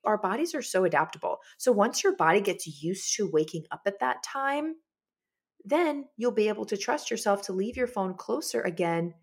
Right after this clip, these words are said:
and you won't be continuing to press snooze, and you'll be able to get up. Now, there are some people that, you know, they turn off their phone alarm, and then they go back to bed.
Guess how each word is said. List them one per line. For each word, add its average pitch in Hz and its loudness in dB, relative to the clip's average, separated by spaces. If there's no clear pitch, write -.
and 196 4
you 190 -2
won't 170 0
be 160 -4
continuing 160 -2
to - -14
press - -4
snooze, - -8
and 160 -6
you'll 156 -6
be 151 0
able 131 -2
to - -14
get - -6
up. - -8
Now, 240 2
there 247 12
are 226 8
some 233 4
people 196 2
that, 170 6
you - 0
know, 160 2
they 160 4
turn 214 6
off 196 8
their 190 6
phone 175 4
alarm, 165 4
and 175 -2
then 170 2
they 165 2
go 160 4
back 156 6
to 165 -4
bed. 175 6